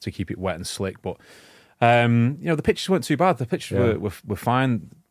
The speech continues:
Speaker 1: pretty soft. You know, good on the, on the knees and the limbs. <laughs>
Speaker 2: Yeah,
Speaker 1: I
Speaker 2: yeah,
Speaker 1: quite
Speaker 2: yeah.
Speaker 1: enjoyed that. Um, but,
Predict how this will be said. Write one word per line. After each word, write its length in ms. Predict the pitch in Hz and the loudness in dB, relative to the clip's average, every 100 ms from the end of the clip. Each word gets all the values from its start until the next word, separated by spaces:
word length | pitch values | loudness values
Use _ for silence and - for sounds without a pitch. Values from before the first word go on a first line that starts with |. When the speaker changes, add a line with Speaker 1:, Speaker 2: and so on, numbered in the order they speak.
| _ | _
Speaker 1:
pretty 220 | - 104 | -4 -4
soft. 500 | - 123 120 - - | 0 0 0 -8 -8
You 60 | 98 | -4
know, 240 | 98 95 | -2 -4
good 160 | - 104 | -4 0
on 160 | 98 95 | 0 0
the, 140 | 92 - _ _ - | -2 -4 _ _ -2
on 100 | 104 | 0
the 80 | |
knees 340 | 101 107 113 113 | 4 4 4 2
and 100 | 104 | 2
the 100 | 104 | 4
limbs. 360 | 113 135 - | 4 2 4
<laughs> 80 | 170 | 4
Speaker 2:
Yeah, 80 | 101 | 8
Speaker 1:
I 220 | - - | 8 8
Speaker 2:
yeah, 80 | 104 | 8
Speaker 1:
quite 140 | - 107 | 6 6
Speaker 2:
yeah. 60 | |
Speaker 1:
enjoyed 300 | - 135 143 | 6 6 6
that. 200 | 117 107 - - - - | 4 0 -6 -20 -8 0
Um, 480 | 101 101 95 92 | 4 4 4 2
but, 180 | 90 90 | 0 -2